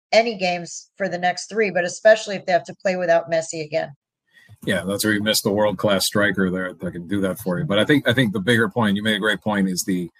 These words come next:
Speaker 2: defensive help on the back. I mean, the formation changed because, yeah, you can't keep getting burned like that. And, and the fatigue is a major concern right now. It's like putting that extra safety in football back there. Like, you can't let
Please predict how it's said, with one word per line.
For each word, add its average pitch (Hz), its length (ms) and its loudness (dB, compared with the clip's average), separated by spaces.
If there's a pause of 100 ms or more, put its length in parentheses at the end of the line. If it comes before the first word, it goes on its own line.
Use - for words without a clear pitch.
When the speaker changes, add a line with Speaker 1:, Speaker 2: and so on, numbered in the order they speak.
(380)
Speaker 2:
defensive 107 460 2
help 101 280 2
on 90 120 2
the 87 80 -4
back. 85 300 -6 (120)
I 98 60 -6
mean, 90 120 -2
the 85 60 -12
formation 95 580 -2
changed 92 360 -6
because, 85 420 -8
yeah, 107 100 2
you 87 140 -2
can't 113 240 0
keep 101 140 -2
getting 95 240 -2
burned 101 280 0
like 85 240 -4
that. 85 240 -6 (160)
And, 90 360 -6
and 87 240 -8
the 85 80 -16
fatigue 107 420 -2
is 92 100 -2
a 90 80 -10 (440)
major 98 320 -2
concern 98 480 -4
right 87 180 -4
now. 87 200 -12 (360)
It's - 100 -4
like 113 140 2
putting 127 180 2
that 107 120 2
extra 110 280 0
safety 104 540 -2
in 90 100 -2
football 98 480 -2
back 101 300 -6
there. 95 220 0
Like, 90 120 -8
you 92 80 -12
can't 110 200 0
let 113 100 0